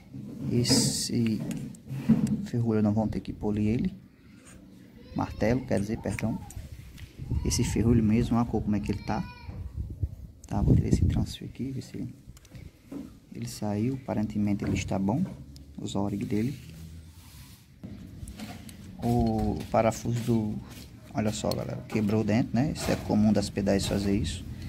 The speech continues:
Vou tentar remover ele, né? Pra nós colocar outro melhor, pra tirar essa folga, que essa folga fica batendo aqui e na coronha, né?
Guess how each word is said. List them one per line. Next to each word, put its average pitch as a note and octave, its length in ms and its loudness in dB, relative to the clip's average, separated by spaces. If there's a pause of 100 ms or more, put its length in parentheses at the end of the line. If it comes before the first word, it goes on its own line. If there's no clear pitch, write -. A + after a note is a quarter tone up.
(540)
Vou A2 120 0
tentar G#2 280 2
remover G#2+ 560 4
ele, - 200 8
né? E3 200 4 (160)
Pra - 80 -4
nós G2+ 240 0
colocar F#2+ 360 0
outro G2+ 180 2
melhor, A#2 320 8
pra B2 180 8
tirar B2+ 160 2
essa - 160 -4
folga, G#2+ 380 -4
que - 80 -12
essa - 140 -10
folga A2+ 260 -6
fica - 220 -6
batendo A2 380 0
aqui - 360 2
e - 20 0
na A#2+ 140 2
coronha, A2 420 4
né? A2+ 100 0